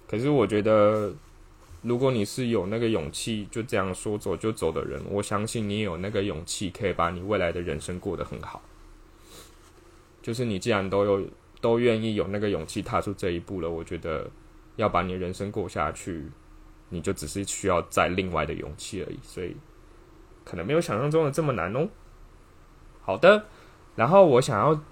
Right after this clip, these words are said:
称赞这一集的另外一幕，可能跟大家想象中的有点不太一样，但是我自己蛮想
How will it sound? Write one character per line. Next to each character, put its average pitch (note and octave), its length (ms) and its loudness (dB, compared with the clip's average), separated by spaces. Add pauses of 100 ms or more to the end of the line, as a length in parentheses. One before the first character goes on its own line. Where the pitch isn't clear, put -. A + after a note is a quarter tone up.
(140)
称 F3 380 2
赞 D3 340 4
这 D3 200 2
一 C#3 240 2
集 G2 280 -4
的 F#2+ 420 0 (600)
另 E3 240 6
外 C#3 180 6
一 E2+ 120 0
幕， A2+ 240 -2 (480)
可 - 100 -8
能 G2+ 100 -2
跟 C3+ 140 -2
大 D3 80 2
家 D3 100 4
想 A2 200 -2
象 A2 100 -2
中 A2 140 0
的 G#2 60 -2
有 F#2+ 60 0
点 F#2 120 -4
不 E2+ 180 -8
太 F#2+ 240 0
一 F2+ 80 -2
样， E2+ 220 -4
但 B2 140 -2
是 B2+ 100 -4
我 G2 120 -2
自 A2+ 140 -6
己 G#2+ 140 -4
蛮 F#2 340 -6
想 F2+ 240 -4